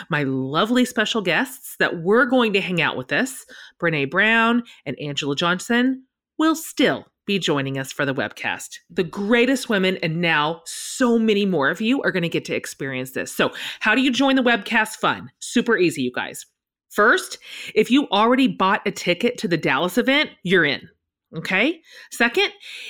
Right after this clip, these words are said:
if you've pre-ordered my new book, Fierce, Free, and Full of Fire, in any format, any vendor, you're in. And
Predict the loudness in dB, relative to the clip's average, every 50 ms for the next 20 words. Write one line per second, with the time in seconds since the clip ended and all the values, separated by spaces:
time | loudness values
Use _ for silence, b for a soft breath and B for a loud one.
0 | B B 4 4 4 4 4 2 4 4 6 4 4 0 -4 _ _ -6 -4 -2
1 | 0 2 4 4 4 4 4 2 2 4 4 4 2 2 0 -2 -6 -12 -10 _
2 | 0 2 2 4 4 4 4 2 2 2 2 0 0 -2 -6 -16 -20 _ _ -16
3 | -2 2 2 4 4 4 2 0 -4 -10 -16 _ -4 0 2 4 4 4 2 0
4 | 0 0 2 2 2 2 0 0 0 0 -2 -6 -12 _ _ _ _ _ 0 0
5 | 0 2 2 2 4 4 4 4 2 2 2 4 4 4 4 2 0 0 -2 -2
6 | 0 2 2 2 2 0 0 -2 -2 -4 -8 -10 -12 _ _ _ -6 -2 2 2
7 | 4 4 2 0 -4 -6 -10 -18 _ _ _ _ _ _ _ _ _ _ _ B
8 | B B B B B B B B B 0 2 4 4 4 2 2 0 -2